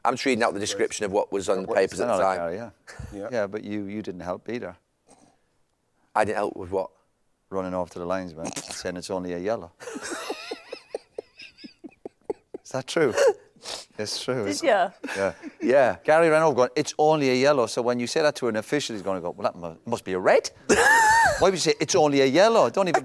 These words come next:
Speaker 3: book me.
Speaker 1: So I'm, I'm at fault for basically your t-, being sent off.
Speaker 3: But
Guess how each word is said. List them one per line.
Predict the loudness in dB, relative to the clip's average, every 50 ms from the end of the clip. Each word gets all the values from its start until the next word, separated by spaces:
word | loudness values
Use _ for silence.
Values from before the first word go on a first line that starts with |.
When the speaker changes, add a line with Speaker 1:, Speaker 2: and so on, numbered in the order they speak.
| 2
Speaker 3:
book | 0 0 0 0 -6
me. | -4 -4 -4 -4 -6 -12 -20 -20 -20 _ _ _ -20 _ _ _ -10 -6 -4 0
Speaker 1:
So | 0 2 4
I'm, | 4 6 6 6 6 4 2 2
I'm | 2 4 4 4 2
at | 0 0
fault | 2 2 4 4 4 2 -2
for | -6 -4
basically | 0 2 2 2 2 0 0 0
your | 2 2 2 0 -2
t-, | -6 -14 -14 -14 -16 -14 _ -14 -8 -6 -4
being | -2 0 0 0 0
sent | -2 -2 0 0
off. | 0 2
Speaker 3:
But | 4 4 4 4 4 0 -4